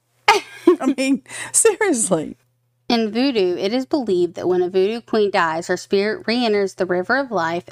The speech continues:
Speaker 2: and moves to the next realm, adjacent to this one. Her spirit will always be here, close at hand in New Orleans.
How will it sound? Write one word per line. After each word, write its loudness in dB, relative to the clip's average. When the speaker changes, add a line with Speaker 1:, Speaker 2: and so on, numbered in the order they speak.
Speaker 2:
and 2
moves 0
to -2
the 2
next -2
realm, -2
adjacent 0
to -8
this -4
one. -6
Her -2
spirit 0
will -2
always 0
be -4
here, -2
close 0
at -4
hand 2
in -4
New 0
Orleans. -4